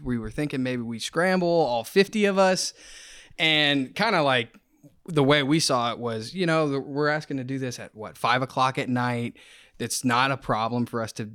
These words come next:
maybe just shut down the front nine. And, you know, but it turns out,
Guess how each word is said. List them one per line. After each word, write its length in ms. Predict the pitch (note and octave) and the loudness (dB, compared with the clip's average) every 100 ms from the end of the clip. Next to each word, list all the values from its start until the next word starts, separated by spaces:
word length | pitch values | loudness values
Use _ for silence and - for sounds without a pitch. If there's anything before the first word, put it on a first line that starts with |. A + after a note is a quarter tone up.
| - - | -18 -12
maybe 220 | A#2+ A2+ | -6 -6
just 220 | A2+ G#2+ | -6 -6
shut 360 | - - A2+ A2 | -6 -4 -4 -4
down 360 | A2 G#2+ A2 G#2+ | -6 -4 -4 -4
the 60 | |
front 260 | - A2 A2 | -4 -6 -6
nine. 420 | G#2+ G#2+ G#2+ G#2+ | -8 -8 -8 -8
And, 220 | G2 F#2 G2 _ _ _ - | -10 -14 -18 _ _ _ -10
you 120 | A2 | -8
know, 180 | G#2 G2 | -8 -8
but 220 | A2+ A2 | -8 -6
it 200 | B2+ A2 | -8 -4
turns 280 | C#3 C3 A#2+ | 0 0 2
out, 420 | B2 A2+ G#2 - | 0 0 -2 -8